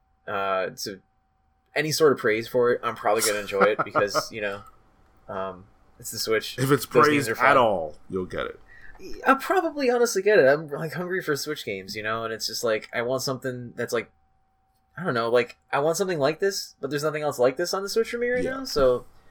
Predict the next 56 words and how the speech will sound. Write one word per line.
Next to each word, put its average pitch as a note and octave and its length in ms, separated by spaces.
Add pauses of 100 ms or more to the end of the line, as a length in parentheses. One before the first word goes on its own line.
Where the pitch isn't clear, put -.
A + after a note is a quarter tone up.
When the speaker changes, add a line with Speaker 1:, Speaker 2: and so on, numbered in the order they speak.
(140)
Speaker 1:
like, A#2 260
this C#3 160
is C#3+ 80
kinda D#3 220
the C#3 80
first C#3 260
one C3+ 160
to, B2+ 100
like, A2+ 180
hit C3 140
that G#2+ 140
market F#2+ 320
for F2 120
me, E2+ 140
like, G2 180
especially B2 520 (300)
if A#2+ 120
they B2 120
keep, C3 240
like, A2 160
them A2 160
dying G2+ 340
in, A#2 320
like, G2 180
I E2+ 60
hope, G#2+ 320
I G#2+ 60
hope A#2 160
they E3 80
do, G3+ 140
Speaker 2:
Mm-hmm. G#2+ 280 (240)
Speaker 1:
'cause, A#2 220
uh, G#2+ 320 (520)
you F3+ 120
know, D#3+ 60
I, C#3+ 120
I, D3+ 140
I D#3 160
like D3 180
permadeath G2+ 360
systems, G2+ 420
honestly. G2+ 360
I G#2+ 40
think A2 160
they're G#2 100
fun. G2+ 220
Like, G2 160
Fire G#2+ 280
Emblem G2+ 520
had G#2 240
a G2 40
bunch G2 220
of G2+ 80
that, G2 200
and, G2+ 320
and F#2+ 200